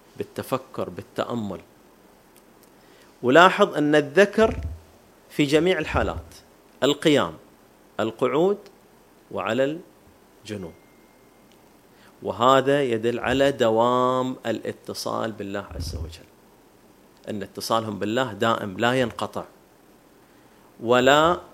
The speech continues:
يتبدل ولا يتذبذب حسب الظروف، سواء كانوا في الضر أو في الرخاء، دائمي الاتصال. في الرخاء هم كما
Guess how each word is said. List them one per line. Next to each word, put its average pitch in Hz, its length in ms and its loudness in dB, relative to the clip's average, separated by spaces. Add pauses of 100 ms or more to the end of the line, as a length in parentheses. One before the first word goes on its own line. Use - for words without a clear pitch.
(420)
يتبدل 147 960 2
ولا 123 460 2
يتذبذب 165 1000 2 (120)
حسب 139 500 -2
الظروف، 95 640 -8 (1500)
سواء 117 280 0
كانوا 117 340 -2
في - 120 -4
الضر 147 540 4 (520)
أو 127 100 4
في 131 120 -8
الرخاء، 92 440 -8 (1300)
دائمي 107 540 -4
الاتصال. 135 1040 -2 (580)
في - 120 -6
الرخاء 131 680 4 (140)
هم 175 460 4
كما 170 560 0